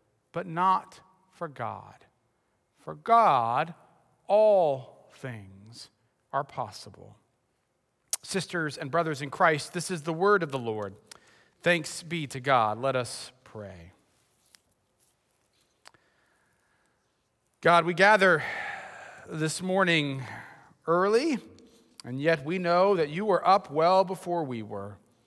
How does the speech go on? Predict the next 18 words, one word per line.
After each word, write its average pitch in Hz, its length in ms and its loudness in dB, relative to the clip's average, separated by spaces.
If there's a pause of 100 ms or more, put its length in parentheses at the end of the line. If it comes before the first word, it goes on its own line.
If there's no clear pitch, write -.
(680)
So - 200 -12
we 143 160 -4
give 156 240 -4
you 151 140 -6
praise 127 420 -4
for - 160 -18
that. 90 300 -20 (1700)
Lord, 180 340 4
we 208 200 2
admit, 180 500 0 (720)
especially 180 560 -2
after 170 340 2
a 143 60 -2
story 190 540 0
like 156 320 0
this 190 240 -6
one 160 220 -4
today, 139 600 -2